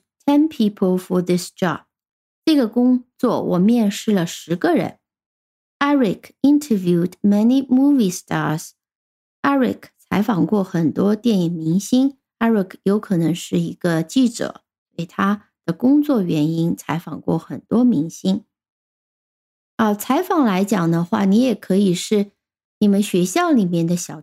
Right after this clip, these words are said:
记者，reporter，student reporter，学生记者去采访一些人，也可以叫做 interview。好的，我们今天就先简单讲到这里。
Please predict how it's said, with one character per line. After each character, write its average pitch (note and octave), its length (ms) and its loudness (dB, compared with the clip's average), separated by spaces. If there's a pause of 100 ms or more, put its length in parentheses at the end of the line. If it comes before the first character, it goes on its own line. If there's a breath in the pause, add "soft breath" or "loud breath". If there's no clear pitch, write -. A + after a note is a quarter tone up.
记 C#4+ 180 2
者， - 320 -8
reporter，student A#3+ 1500 -2
reporter， F#3 760 -2 (140)
学 G#3 260 0
生 E4 260 2
记 A#3 200 -2
者 - 300 -6 (340)
去 G#3+ 80 0
采 F3+ 260 -2
访 D#3+ 240 -4
一 B2 80 -2
些 F3+ 240 -2
人， - 400 -8
也 - 200 0
可 - 200 -8
以 B3+ 160 2
叫 G3+ 180 -2
做 - 140 -8
interview。 E3+ 580 -4 (1200)
好 A3 120 2
的， A#3 140 2
我 C4 120 2
们 A#3 100 4
今 D4+ 160 2
天 E4 180 4
就 D#4+ 120 2
先 D#4+ 320 2
简 F#3+ 220 0
单 G#3 180 2
讲 G3 200 -2
到 F3+ 120 0
这 D#4 220 0
里。 G3 380 0